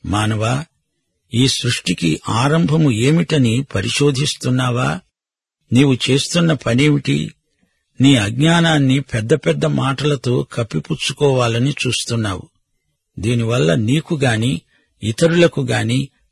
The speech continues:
పిసరంత ప్రయోజనము కూడా ఉండదు." ఎవరో మేధావి ఈ శతాబ్దం ప్రథమ దశకంలో పుస్తకం రాస్తూ, "సృష్టి మర్మం నాకు తెలిసిపోయింది" అన్నాడు. అంతే, అతడే పోయాడు.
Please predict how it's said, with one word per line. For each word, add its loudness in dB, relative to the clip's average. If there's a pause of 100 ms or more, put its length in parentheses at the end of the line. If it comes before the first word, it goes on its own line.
(140)
పిసరంత 0
ప్రయోజనము 0
కూడా -4
ఉండదు." -6 (760)
ఎవరో 4
మేధావి 0 (480)
ఈ 2
శతాబ్దం -2
ప్రథమ -2
దశకంలో 0
పుస్తకం -4
రాస్తూ, -2 (440)
"సృష్టి -2
మర్మం 2
నాకు -2
తెలిసిపోయింది" -2
అన్నాడు. -4 (420)
అంతే, 4 (680)
అతడే 2
పోయాడు. -2